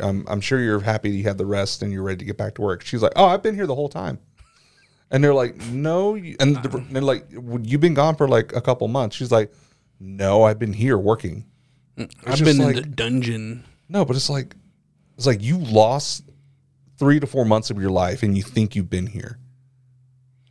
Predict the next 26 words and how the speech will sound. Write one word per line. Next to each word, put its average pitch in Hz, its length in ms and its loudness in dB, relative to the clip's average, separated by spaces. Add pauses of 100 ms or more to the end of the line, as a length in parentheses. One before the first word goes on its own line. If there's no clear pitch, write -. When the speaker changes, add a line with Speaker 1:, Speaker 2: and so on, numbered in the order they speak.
(280)
Speaker 1:
S-, - 260 -4 (200)
you 120 160 0
need 320 180 2
to - 60 -8
get - 120 -4
the - 80 -6
fuck - 280 0
outta 160 240 2
here. 92 340 -4
<laughs> - 800 -20
Speaker 2:
Man, 113 320 -4
they're 240 160 -2
fucking, - 520 -6
like, 50 260 -14
Speaker 1:
Yeah. 90 280 -8 (1300)
Speaker 2:
they're, 202 100 -8
like, 123 320 2
deep 135 220 0
state 123 320 -4
programming 113 580 -2
these 107 200 -10
motherfuckers 107 600 -6
to - 100 -10
forget 113 440 -4
shit. 104 340 -6
Speaker 1:
Yeah. 92 320 -8